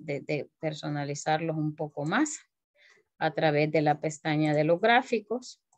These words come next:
Aquí están los diseños rápidos. Aquí están los colores, mire. Usted, por ejemplo, aquí puede seleccionar, ¿verdad? Tengo seleccionado lo que es el producto tres.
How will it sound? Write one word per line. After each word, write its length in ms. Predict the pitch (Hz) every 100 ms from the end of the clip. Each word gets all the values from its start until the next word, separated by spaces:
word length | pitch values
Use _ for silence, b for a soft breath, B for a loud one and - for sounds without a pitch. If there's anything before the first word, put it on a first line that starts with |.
| _ _ - _ _ _ _ - - _ _ _ _ _ _ _ _ _ _ _ _ _ _
Aquí 220 | 151 151
están 320 | 160 - 160 156
los 120 | 151
diseños 520 | 151 151 147 147 151
rápidos. 1300 | 175 202 202 202 214 208 214 214 208 - - - - 208
Aquí 260 | 147 151 156
están 420 | - 165 160 151
los 200 | 147 -
colores, 560 | 151 170 220 196 226
mire. 300 | 196 185 233 - _ _ _ b b b b b
Usted, 400 | - 170 175 170
por 160 | 170 175
ejemplo, 380 | 180 170 170 170
aquí 200 | 165 175
puede 300 | 175 170 165
seleccionar, 760 | 175 165 160 - 175 208 254
¿verdad? 380 | 285 151 151 165 226 _ _ _ _ _ _ -
Tengo 320 | 151 170 175
seleccionado 800 | 180 170 170 165 160 160 180 185
lo 180 | 165 -
que 200 | 160 165
es 60 |
el 140 | 175 175
producto 840 | 165 160 160 160 _ 170 143 - _ _ _ _ _ _ _ _ _ _ -
tres. 580 | 220 214 269 - -